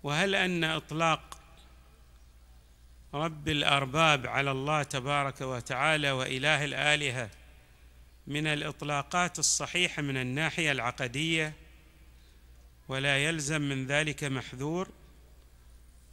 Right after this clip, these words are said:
وردت هذه الإطلاقات في بعض الأدعية الواردة عن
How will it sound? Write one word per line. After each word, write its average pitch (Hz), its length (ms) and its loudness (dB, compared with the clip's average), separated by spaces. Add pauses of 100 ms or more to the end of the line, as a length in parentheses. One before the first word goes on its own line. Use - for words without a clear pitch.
(1400)
وردت 180 540 0
هذه 147 280 -2
الإطلاقات 143 680 -2
في 131 200 -4
بعض 143 280 0
الأدعية 139 540 -2
الواردة 143 560 -2
عن 139 340 -2